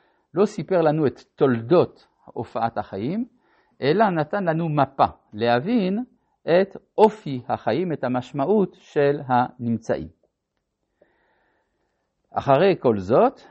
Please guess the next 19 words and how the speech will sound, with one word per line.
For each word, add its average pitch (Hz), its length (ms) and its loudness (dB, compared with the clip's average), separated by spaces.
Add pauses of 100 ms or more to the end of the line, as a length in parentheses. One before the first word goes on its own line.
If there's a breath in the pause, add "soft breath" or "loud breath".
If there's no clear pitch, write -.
(120)
אנחנו 160 520 -4
עוברים 180 640 -2
לפסוק 123 880 -2 (140)
למד 165 380 0
א' 190 220 2 (100)
שהתחלנו 156 500 -6
לקרוא 175 320 -4
בו. 151 240 -8 (1160)
"וירא 139 500 4
אלוהים 160 500 -2
את 123 120 -4
כל 165 240 -4
אשר 120 300 -6
עשה, - 440 -4 (320)
והנה 110 500 -2
טוב 95 280 -6
מאוד." 82 240 -8 (3000)
נשאלת 151 320 2
השאלה, 160 380 2